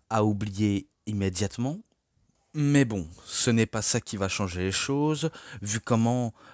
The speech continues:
euh, j'ai regardé la carte, euh, du show, euh, de Crown Jewel. Il y en a que sept matchs. Oui, directement sept matchs. Et je vais commencer par le premier match, évidemment,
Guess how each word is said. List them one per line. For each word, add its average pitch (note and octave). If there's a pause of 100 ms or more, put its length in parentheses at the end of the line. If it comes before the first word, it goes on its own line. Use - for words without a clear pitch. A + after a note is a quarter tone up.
(180)
euh, G2
j'ai A#2
regardé A#2
la A2
carte, -
euh, F#2+
du F#2+
show, G#2
euh, D#2+ (360)
de E2+
Crown G#2
Jewel. D3 (800)
Il A#2
y A#2+
en C3
a F#3+
que -
sept -
matchs. - (480)
Oui, G2+ (100)
directement C#3
sept -
matchs. - (1400)
Et A2
je A#2+
vais A#2+
commencer B2
par A#2+
le G#2+
premier G2+
match, A#2+
évidemment, G#2+